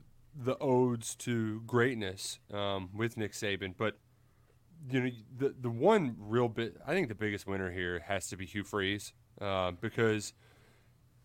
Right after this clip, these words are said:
Auburn is not an, like, that, that place is a nut house. Like, their, their highs are the highest and their lows are the lowest. And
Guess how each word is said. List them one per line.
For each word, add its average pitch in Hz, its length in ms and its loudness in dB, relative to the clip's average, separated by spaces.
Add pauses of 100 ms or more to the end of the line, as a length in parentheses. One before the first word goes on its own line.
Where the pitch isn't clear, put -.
(340)
Auburn 156 580 8
is 117 200 2
not 113 300 6
an, 113 220 4 (400)
like, 101 340 -12 (1080)
that, 143 200 -4
that 175 180 8
place 180 220 6
is 135 120 0
a 113 60 2
nut 113 240 6
house. 160 440 0 (840)
Like, 120 180 -4
their, 143 180 6
their 135 200 4
highs 165 420 6
are 139 100 4
the 123 100 0
highest 143 480 0
and 120 80 -2
their 113 120 2
lows 120 400 2
are 123 100 2
the 107 100 2
lowest. 123 600 0 (360)
And 123 440 4